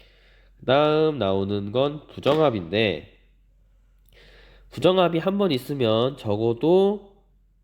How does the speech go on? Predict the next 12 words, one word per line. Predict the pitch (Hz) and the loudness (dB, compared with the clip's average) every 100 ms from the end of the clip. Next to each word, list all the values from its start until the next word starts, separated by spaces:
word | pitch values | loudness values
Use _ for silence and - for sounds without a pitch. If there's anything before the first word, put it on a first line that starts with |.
| _ | _
이제 | 123 87 | -16 -16
두 | - 117 | -6 0
번의 | 151 180 147 156 185 - _ 107 | 2 4 2 2 -2 -10 _ -14
융기가 | 104 107 117 120 | -12 -8 -4 -4
있다라는 | 85 - 92 85 - - _ - 98 101 | -4 -6 -6 -6 -12 -20 _ -8 -6 -6
표현들 | 135 127 117 107 107 120 143 156 - - - | -4 -2 -2 0 2 2 0 -4 -14 -20 -20
기존 | - 104 120 135 | -18 -8 -4 -4
기출에 | 104 - 113 | -6 -6 -4
굉장히 | 104 98 110 | -4 -2 0
많이 | 90 92 | 0 0
나왔던 | 98 104 104 | 0 0 -2
선지들이죠. | 101 110 104 85 82 80 120 87 | -4 -6 -8 -12 -8 -2 -2 -2